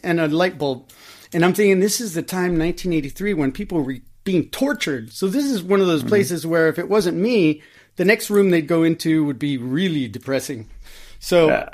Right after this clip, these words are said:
Speaker 1: anyway, they put me in a cell, uh, and it was kinda cold. So I'm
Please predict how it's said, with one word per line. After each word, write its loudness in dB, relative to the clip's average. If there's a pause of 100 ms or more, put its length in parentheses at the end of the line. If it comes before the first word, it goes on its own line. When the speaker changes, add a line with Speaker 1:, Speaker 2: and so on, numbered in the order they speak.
(120)
Speaker 1:
anyway, 6
they 0
put -4
me 2
in 2
a 0
cell, 0 (480)
uh, 4 (180)
and -2
it -2
was -4
kinda -2 (340)
cold. 4
So -6
I'm -4